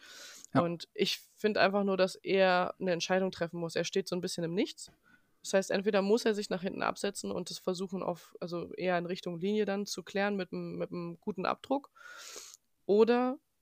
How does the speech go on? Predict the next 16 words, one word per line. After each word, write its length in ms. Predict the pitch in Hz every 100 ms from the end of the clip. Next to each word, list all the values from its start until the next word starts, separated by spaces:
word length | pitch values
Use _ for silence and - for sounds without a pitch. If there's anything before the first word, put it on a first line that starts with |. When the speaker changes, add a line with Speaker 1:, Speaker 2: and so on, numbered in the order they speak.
| _ -
Speaker 2:
er 120 | 202
muss 260 | 208 214
halt 160 | 202 185
noch 200 | 185 202
weiter 300 | 202 202 196
vorschieben 600 | - 196 202 - 202 202
und 180 | - 185
dann 160 | 175 180
mehr 240 | 180 180
in 80 | 175
das 140 | 170
Eins 260 | - 165 160
gegen 220 | 165 165
Eins 260 | - 165 -
gehen, 240 | 160 156
wenn 320 | 165 180 180